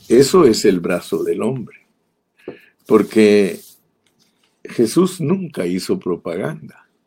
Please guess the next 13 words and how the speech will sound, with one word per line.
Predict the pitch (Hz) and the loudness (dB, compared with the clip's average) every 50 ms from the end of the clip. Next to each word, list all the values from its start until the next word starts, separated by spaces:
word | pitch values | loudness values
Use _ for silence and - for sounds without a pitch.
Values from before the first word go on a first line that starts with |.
| _ _ _ _ _ _ _ _ _ _ _ _ _ _ _ _ | _ _ _ _ _ _ _ _ _ _ _ _ _ _ _ _
Pablo | - 135 143 165 170 156 120 104 104 - - _ _ _ _ _ _ _ | -2 0 0 2 2 0 0 -2 -2 -6 -12 _ _ _ _ _ _ _
nunca | 127 143 180 202 185 143 - - 85 78 | -4 -2 -2 -2 -2 -6 -8 -8 -6 -6
hizo | 82 90 87 - - 95 90 | -6 -8 -8 -8 -10 -10 -10
propaganda. | - 98 95 90 - 101 98 98 104 120 135 156 156 127 92 - _ _ _ _ _ _ _ _ _ _ _ _ _ _ _ _ _ _ _ _ _ | -10 -10 -12 -10 -10 -10 -8 -4 -2 -2 -2 -2 -4 -6 -10 -14 _ _ _ _ _ _ _ _ _ _ _ _ _ _ _ _ _ _ _ _ _
Ellos | - 101 107 110 113 123 135 143 139 131 - | 2 4 6 8 8 8 6 4 2 0 -8
creyeron | - - - 101 95 90 90 92 92 92 92 101 107 113 117 113 | -12 -6 -4 -2 -2 0 0 2 2 2 2 0 0 -2 -2 -4
que | 113 - 98 85 | -4 -2 -2 0
Dios | 85 85 90 90 92 101 107 107 | 2 2 2 2 2 2 0 -2
soberanamente | - - - 95 90 87 90 85 95 98 110 117 120 117 113 117 113 110 95 82 78 _ - 85 - - _ _ _ _ _ _ _ _ _ | -4 -2 0 0 2 2 2 0 0 -2 -2 -2 -2 -4 -2 -2 -2 -2 -2 -4 -8 _ -16 -18 -18 -18 _ _ _ _ _ _ _ _ _
añade | 95 95 92 92 95 95 98 95 95 98 104 110 110 107 - | -6 -4 -2 -2 0 0 0 0 0 0 0 -2 -2 -6 -8
a | 113 104 | -6 -6
los | 90 87 87 85 - - | -2 -2 -2 -4 -4 -8
que | _ 87 85 85 90 - | _ -10 -10 -10 -12 -16